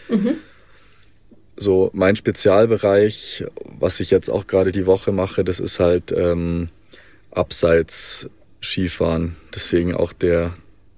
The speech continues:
Speaker 2: der Name von meinem Unternehmen Abseitsfilm.
Speaker 1: Mhm.
Speaker 2: Ähm,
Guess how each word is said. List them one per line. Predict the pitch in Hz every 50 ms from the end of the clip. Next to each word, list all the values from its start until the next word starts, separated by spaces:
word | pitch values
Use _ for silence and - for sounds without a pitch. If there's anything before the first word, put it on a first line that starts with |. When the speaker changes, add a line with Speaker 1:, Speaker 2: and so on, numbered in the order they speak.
| _ _ -
Speaker 2:
der | 87 85
Name | 87 85 87 92 98 92
von | - - 92 90
meinem | 87 85 90 -
Unternehmen | 95 87 - - 90 92 92 90
Abseitsfilm. | - 85 85 - - 98 95 - - - - 101 101 104 104 - - - - - -
Speaker 1:
Mhm. | 254 220 196 233 294 359 359 - _
Speaker 2:
Ähm, | 95 90 90 87 90 90 90 90